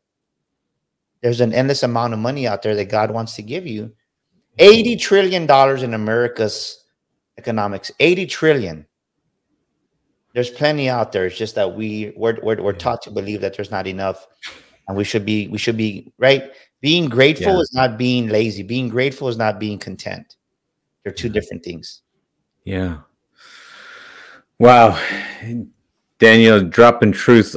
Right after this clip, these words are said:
Speaker 2: all the way through. I know that you've gotta get going, so I wanna honor that. I wanna honor your time that you've given to us. Guys, please go check out Daniel, and you will put the links below for all the places that, uh, we can find you.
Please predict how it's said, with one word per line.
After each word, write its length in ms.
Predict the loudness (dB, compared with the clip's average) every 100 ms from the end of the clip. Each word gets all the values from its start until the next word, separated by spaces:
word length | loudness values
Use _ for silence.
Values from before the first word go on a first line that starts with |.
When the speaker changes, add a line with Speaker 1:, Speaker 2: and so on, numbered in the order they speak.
| -12 4
Speaker 2:
all 240 | 8 10
the 80 | 10
way 220 | 10 8
through. 480 | 6 2 4 6 4
I 120 | 2
know 300 | 2 4 6
that 160 | 4 0
you've 220 | -2 0
gotta 240 | 2 2
get 240 | 2 0 0
going, 340 | 0 0 -2
so 180 | -2 -2
I 80 | -2
wanna 340 | -2 -4 -4
honor 380 | -4 -2 0 0
that. 260 | 2 2 2
I 40 |
wanna 220 | 0 -4
honor 220 | -4 -4 -4
your 160 | -4
time 420 | -4 -4 -2 -4 -10 -20 _
that 120 | -6 -4
you've 200 | -6 2
given 240 | 2 2
to 180 | 2 2
us. 120 | 2
Guys, 500 | 2 4 6 4 -2 -20 -20 _ _
please 260 | 0 0 2
go 140 | 2
check 320 | 2 0 0
out 240 | 2 0 0
Daniel, 680 | -2 0 -2 -2 0 -2 -4
and 400 | -6 -6 -6 -10 _ -12
you 160 | -6
will 120 | 0 0
put 220 | 0 0
the 80 | 0
links 320 | 2 0 -2
below 320 | -2 0 0
for 240 | 0 -2
all 80 | -2
the 60 | -2
places 540 | -4 -6 -6 -10 -14
that, 260 | -6 -4 -4 -10 -8
uh, 260 | -4 -4 -6
we 100 | -10
can 140 | -12
find 380 | -12 -8 -6 -6
you. 160 | -6